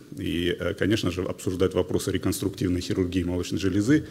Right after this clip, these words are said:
мы будем на каждой конференции, будем спорить много-много, когда, как, кому и зачем это делать. А, безусловно, тенденция к одномоментной реконструкции силиконовыми импла-, имплантатами, она на сегодняшний день эндопротезами, она преобладает. А,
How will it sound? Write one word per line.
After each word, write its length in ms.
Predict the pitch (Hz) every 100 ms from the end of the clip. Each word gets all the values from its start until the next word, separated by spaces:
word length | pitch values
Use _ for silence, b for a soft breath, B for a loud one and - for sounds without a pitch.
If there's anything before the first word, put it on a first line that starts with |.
| B B B -
мы 80 | 85
будем 240 | 90 92
на 100 | 95
каждой 260 | 98 85 90
конференции, 540 | 92 - 127 151 -
будем 260 | 87 87 85
спорить 380 | - 95 87
много-много, 600 | 92 98 90 90 123 120
когда, 340 | - 87 90 98
как, 260 | 104 101
кому 340 | - 87 107 104
и 200 | 92 85
зачем 340 | 87 - 101
это 140 | 80 82
делать. 380 | 82 73 - - B B B B B
А, 240 | - 90 87
безусловно, 460 | 104 101 135 101
тенденция 480 | 95 107 113 90 -
к 20 |
одномоментной 500 | 101 104 101 98 104 -
реконструкции 600 | - 92 107 - - 95
силиконовыми 540 | - 95 95 90 -
импла-, 220 | - 98
имплантатами, 600 | 101 98 90 - 85 95 87
она 120 | 90
на 100 | 87
сегодняшний 440 | - 92 85 87
день 160 | 87 85
эндопротезами, 760 | 87 82 107 - 87 87 90 B B B B -
она 160 | 95
преобладает. 720 | 95 104 101 113 151 151 143 -
А, 580 | 110 92 90 87 87 90